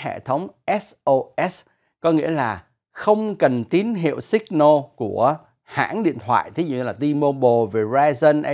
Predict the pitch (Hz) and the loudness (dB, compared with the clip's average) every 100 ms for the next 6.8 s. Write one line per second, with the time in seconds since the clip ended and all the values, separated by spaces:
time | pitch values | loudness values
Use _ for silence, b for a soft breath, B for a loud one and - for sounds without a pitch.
0 | 139 147 127 123 147 127 120 185 151 b | -4 -4 -4 -2 0 2 2 4 2 b
1 | b b b b _ 139 - 185 196 190 | b b b b _ -2 0 0 0 -2
2 | 175 131 120 107 180 247 196 135 113 139 | 2 2 2 0 0 0 0 0 2 0
3 | 180 196 269 220 190 208 233 - 196 254 | 2 0 0 0 0 2 0 0 2 4
4 | 302 214 170 123 151 190 123 185 - 180 | 6 6 6 0 2 2 2 0 0 0
5 | 240 196 160 - b - 185 226 214 160 | 2 4 2 0 b -6 -4 -2 -4 -6
6 | 143 208 143 98 127 117 - | -6 -2 -2 -2 -4 -4 -4